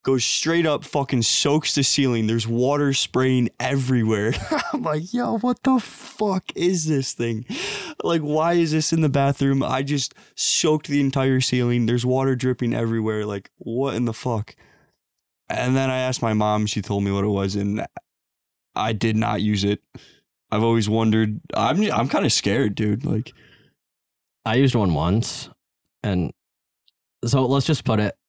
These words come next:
Speaker 2: I was at my buddy's house one time, and his doorbell rings, and he gets all excited, and I, I'm like, "Dude, what the fuck's going on?" And he goes, "Oh, my package from Amazon just came." So he
Speaker 1: Okay.
Speaker 2: runs outside and he grabs it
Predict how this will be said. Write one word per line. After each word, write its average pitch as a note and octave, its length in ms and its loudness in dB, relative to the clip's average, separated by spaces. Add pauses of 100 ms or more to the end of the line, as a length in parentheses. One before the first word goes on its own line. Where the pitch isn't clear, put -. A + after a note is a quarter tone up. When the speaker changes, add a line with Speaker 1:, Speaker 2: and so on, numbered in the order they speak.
(580)
Speaker 2:
I A2 60 0
was A#2 100 2
at B2 140 2
my A#2 120 2
buddy's F#2+ 320 0
house E2 260 -2
one E2+ 160 0
time, D2+ 420 -4 (640)
and E2 380 -2
his F#2+ 100 0
doorbell D2+ 420 -2
rings, A#1+ 480 -10 (300)
and F2+ 100 -2
he F2+ 60 0
gets G2+ 120 -2
all G2+ 120 0
excited, D#2 640 -4 (420)
and D#2+ 300 -8 (100)
I, D#2+ 360 -4
I'm F#2 100 -2
like, D#2 300 -8
"Dude, G2 160 0
what F2+ 80 -2
the G#2 80 0
fuck's G#2 340 -2
going F2 340 0
on?" E2 200 -2
And D#2+ 80 -4
he E2 80 0
goes, F2 160 -2
"Oh, A#2 140 2
my F#2 140 0
package G#2+ 520 -2
from F#2+ 180 -2
Amazon F2 540 0
just D2 240 -4
came." - 400 -8 (540)
So - 140 -2
he G2+ 100 4
Speaker 1:
Okay. E2+ 120 2
Speaker 2:
runs A2 320 4
outside F#2 460 2
and E2+ 60 2
he D#2 60 0
grabs E2 440 -2
it G1+ 180 -8